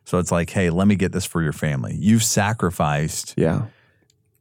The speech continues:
Speaker 1: time with your family. So to reward that, I want your family to know, I want, I want you to know, but I also want your wife to know we really value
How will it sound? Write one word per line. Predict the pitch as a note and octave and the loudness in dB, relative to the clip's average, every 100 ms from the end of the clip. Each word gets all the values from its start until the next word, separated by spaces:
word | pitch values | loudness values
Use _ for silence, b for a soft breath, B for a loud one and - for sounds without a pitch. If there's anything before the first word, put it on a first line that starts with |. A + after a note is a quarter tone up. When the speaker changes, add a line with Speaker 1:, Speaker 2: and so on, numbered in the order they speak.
| _ _ | _ _
Speaker 1:
time | - F#2+ G2 G#2 | -6 -2 2 4
with | F2 F2 | 2 0
your | |
family. | D#2+ E2+ E2 D#2 C#2+ D2 - | -2 0 0 0 0 -4 -8
So | - G2 | -4 0
to | F2 | 2
reward | E2+ E2+ F2 F#2 E2 | 2 2 2 0 2
that, | D#2+ D2+ - | 0 0 0
I | F2 | 0
want | F2 B1+ | 0 0
your | D#2 | -4
family | - F#2+ F#2 F2+ | -2 0 2 2
to | D#2+ D#2 | 2 0
know, | D2+ C#2+ | 0 0
I | A#1 | 0
want, | E2+ D2 - _ - | 0 -2 -6 _ 0
I | |
want | D3+ A#2 | 2 4
you | A2+ F#3+ | 6 6
to | |
know, | G2+ E2+ | 6 4
but | F#2+ | 4
I | |
also | G#2 A2 G2+ | 2 2 2
want | G2 E2+ | 2 2
your | D#2+ | 2
wife | E2+ F2 F2 | 2 2 -2
to | - | -2
know | E2 D#2 | 0 2
we | E2 D#2+ | 0 0
really | E2 F2 F2 E2+ | 2 2 2 2
value | D#2 D#2 D#2 D#2+ D2 C#2+ D2 | 2 0 2 0 0 -2 -4